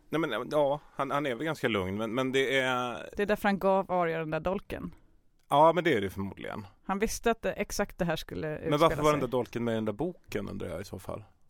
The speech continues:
Speaker 2: Ja, men Bran kanske vet vad det är för dolk. Den där dolken kanske har någon
Speaker 1: Men
Speaker 2: speciell
Speaker 1: Sam
Speaker 2: betydelse.
Speaker 1: ser den ju i en gammal bok.
Speaker 2: Ja, precis.
Speaker 1: I
Speaker 2: Men jag menar, det kan, den kan ju ha en speciell betydelse.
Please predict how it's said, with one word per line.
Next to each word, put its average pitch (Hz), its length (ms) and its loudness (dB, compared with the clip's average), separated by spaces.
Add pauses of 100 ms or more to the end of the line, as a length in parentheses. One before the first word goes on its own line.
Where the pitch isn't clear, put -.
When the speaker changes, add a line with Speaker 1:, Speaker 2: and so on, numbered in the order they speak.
Speaker 2:
Ja, 202 120 0
men 214 200 0
Bran 220 200 4
kanske 226 200 -4
vet 185 320 -8
vad 185 60 -2
det - 40 -4
är - 60 -10
för - 80 -10
dolk. - 460 -10 (420)
Den 185 120 -4
där 190 80 0
dolken 190 260 -4
kanske 170 200 -6
har 180 80 -2
någon 202 100 -4
Speaker 1:
Men 147 80 -4
Speaker 2:
speciell 139 280 0
Speaker 1:
Sam 160 180 4
Speaker 2:
betydelse. 131 240 2
Speaker 1:
ser - 0 -
den 120 80 0
ju 120 60 0
i - 20 0
en 117 80 0
gammal 123 340 0
bok. - 160 -2
Speaker 2:
Ja, 233 60 2
precis. - 340 -4
Speaker 1:
I - 40 -4
Speaker 2:
Men 202 80 0
jag 202 100 2
menar, 196 240 -2
det 190 100 -6
kan, 190 200 -6
den 190 100 -6
kan 196 120 -2
ju 208 60 -2
ha 233 80 -2
en 185 80 -4
speciell - 380 0
betydelse. - 540 -4